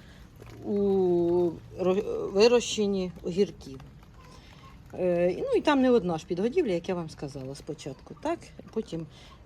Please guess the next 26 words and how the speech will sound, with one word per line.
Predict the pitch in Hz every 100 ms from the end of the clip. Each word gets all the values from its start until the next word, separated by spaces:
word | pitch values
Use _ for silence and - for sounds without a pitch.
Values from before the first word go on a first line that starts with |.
| - -
е, | - 156 -
цвітіння | 175 170 311 320 269 254
і | - 294 -
бутонізація, | 180 - 196 196 330 - 277 269 -
і | 330
уже | - 190 180 254
плодоношення. | 226 196 185 143 - 151 156 - - - -
Ну, | 453
щоб | 339
плодоно-, | 254 285 294 302 233 240
е, |
щоб | 233 262
огірочки | 254 254 254 -
росли, | 226 233 226 233 226 - - - -
знову | 190 220 196
таки | 208 208
кажу, | 196 202 190
не | 196
скручувалися, | 202 - 214 202 208 196 190 185 190 175
а | - 185 175
були | 175 180 180 175 - -
смачні, | - 196 214 202 - 214 220 190
не | 190
гіркі | 175 202 160 - 202 196 170 - - - - -
і, | 202 190 - -
е, | 190